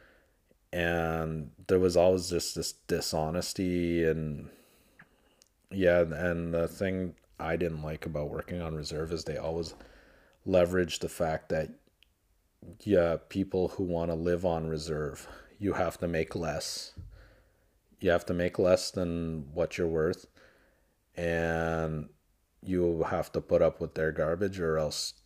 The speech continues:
if you, for example, I have friends who've built houses recently, and they have to put up with this garbage in terms of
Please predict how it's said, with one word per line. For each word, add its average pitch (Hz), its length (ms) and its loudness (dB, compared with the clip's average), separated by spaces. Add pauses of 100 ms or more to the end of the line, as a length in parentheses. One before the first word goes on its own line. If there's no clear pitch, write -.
(220)
if - 240 -12
you, 85 320 0 (260)
for 85 140 -4
example, 80 840 -2 (260)
I 82 100 -10
have 82 200 -2
friends 85 340 -4
who've 82 200 -8
built 73 220 -6
houses 87 540 -6
recently, 78 540 -12 (880)
and 87 200 0
they 85 120 6
have 90 220 4
to 80 80 -10
put - 160 -2
up 78 160 2
with 90 140 -2
this 78 180 -8
garbage 78 640 -8
in 90 140 -10
terms 82 360 -4
of 76 460 -4